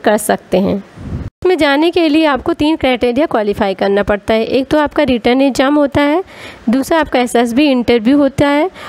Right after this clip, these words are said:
और उसके बाद health checkup होता है। बात हम आपको और बताना चाहेंगे कि आप unmarried हैं, तभी इस form को भर सकते हैं। अब आ जाते हैं एजुकेशनल criteria पे।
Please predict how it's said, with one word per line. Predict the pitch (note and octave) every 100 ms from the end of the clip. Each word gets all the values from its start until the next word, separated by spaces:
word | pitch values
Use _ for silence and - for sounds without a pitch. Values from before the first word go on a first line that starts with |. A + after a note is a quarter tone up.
| - -
और | C4
उसके | - D#4+
बाद | C4+ E4 - - -
health | C4+ F#4+ -
checkup | - F#3 F#3
होता | F3 -
है। | F#3 G#2 - - - - - - -
बात | E4+ E4
हम | D#4
आपको | D4 - D4
और | B3+ C4
बताना | D#4 D4+ D4+ D4+
चाहेंगे | D#4+ D4+ E4
कि | F4+ D4
आप | C4 C4
unmarried | D4+ C4 D#4 D4+ C#4+ D#4+ D4+
हैं, | E4+ F4 -
तभी | C4 A3+ D#4
इस | E4+ -
form | A#3+ A#3+
को | - G#4+
भर | A#3+ G#3
सकते | - A#3+ -
हैं। | C4 C#4+ G#4 - - - - E4
अब | F4
आ | C#4+
जाते | A#3+ A#3 A#3+
हैं | C4 D4+
एजुकेशनल | A#3+ G#3 A#3 A#3 A3+ C#4 A#4+ - -
criteria | - A3 G3+ F#3+ F3+ F3+
पे। | F3+